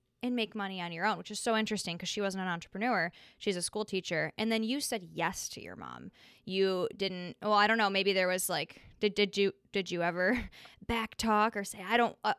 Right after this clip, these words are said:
you know, you said, like, "That's weird," but did you ever really, like, put your foot down and be like, "I, I'm not doing this"? Do you remember there being a point where you had to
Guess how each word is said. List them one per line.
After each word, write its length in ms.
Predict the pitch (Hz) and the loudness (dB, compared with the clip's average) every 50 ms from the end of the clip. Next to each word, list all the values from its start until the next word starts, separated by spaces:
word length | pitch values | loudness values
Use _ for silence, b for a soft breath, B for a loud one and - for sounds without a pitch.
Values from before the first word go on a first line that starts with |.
| _ - | _ -4
you 220 | 233 247 247 247 | -2 0 0 2
know, 60 | 254 | 2
you 80 | 247 240 | 0 0
said, 180 | - 240 202 | 0 0 0
like, 160 | 202 196 190 - | 0 -2 2 2
"That's 220 | 202 190 - - | 2 2 2 0
weird," 360 | 208 233 262 302 330 302 233 | 0 2 4 4 4 4 2
but 140 | 196 196 185 | 0 -2 -2
did 160 | 196 190 190 | -2 -2 0
you 80 | 202 208 | 2 2
ever 200 | 208 196 208 196 | 2 2 0 2
really, 300 | 202 226 233 233 254 233 | 4 6 6 6 6 4
like, 180 | 208 190 196 | 2 0 0
put 120 | - 233 - | -2 -4 -4
your 100 | - 190 | -4 -6
foot 240 | - - 240 254 - | -4 -4 -4 -2 -2
down 160 | 214 185 175 | -4 -4 -4
and 100 | 175 175 | -4 -6
be 60 | 180 | -4
like, 120 | 180 180 - | -6 -4 0
"I, 120 | - 196 - | 0 0 0
I'm 200 | - 208 202 208 208 | 2 0 0 0 0
not 180 | 196 170 - | -2 -4 -2
doing 240 | - 208 220 247 247 | -2 -2 -2 0 -2
this"? 180 | 202 160 165 - | -4 -4 -6 -8
Do 120 | - 208 | -4 0
you 60 | 214 | 0
remember 380 | 214 208 208 214 220 220 220 208 | 0 2 2 0 2 2 2 2
there 140 | 202 196 190 | 2 0 0
being 200 | 190 196 190 180 | 0 -2 -2 -2
a 60 | 175 | -6
point 300 | - - 226 233 240 - | -4 0 0 0 0 0
where 80 | 185 185 | -2 -2
you 140 | 180 185 | -2 -2
had 240 | 185 185 180 175 175 - | 0 0 0 0 0 -4
to 340 | - 190 180 175 170 175 | -4 -2 -2 0 -2 -2